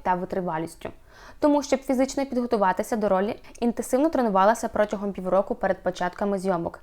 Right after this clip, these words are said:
Вона зробила величезну кількість власних трюків.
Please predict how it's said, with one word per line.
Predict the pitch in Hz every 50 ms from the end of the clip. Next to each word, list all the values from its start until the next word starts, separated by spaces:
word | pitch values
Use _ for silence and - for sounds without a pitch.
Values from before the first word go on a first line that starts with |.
| - - - -
Вона | - 190 202 202 208
зробила | 208 214 208 190 208 202 196
величезну | 190 180 190 190 185 185 - 247 269 294 311 302
кількість | 311 - 208 - 240 220 - - -
власних | 196 185 185 - - 208 190
трюків. | - - 208 180 175 - 180